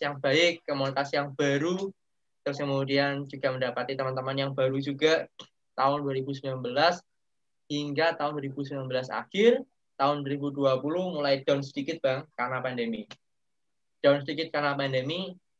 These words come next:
tapi karena waktu itu ada peluang tambahan.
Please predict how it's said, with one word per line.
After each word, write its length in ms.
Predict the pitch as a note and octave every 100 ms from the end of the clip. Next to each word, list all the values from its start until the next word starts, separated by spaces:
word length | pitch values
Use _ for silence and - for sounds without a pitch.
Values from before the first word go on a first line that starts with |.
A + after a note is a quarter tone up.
| _ _
tapi 240 | B2+ D3+
karena 320 | C#3 C3+ C3 C3 C3 C3+ C3+ C3 C3 - _
waktu 320 | - B2+ D3
itu 100 | C3+ F3+
ada 320 | A#3+ - D3
peluang 400 | E3+ E3+ E3 D#3+
tambahan. 560 | D3+ D3 B2+ A#2+ A2+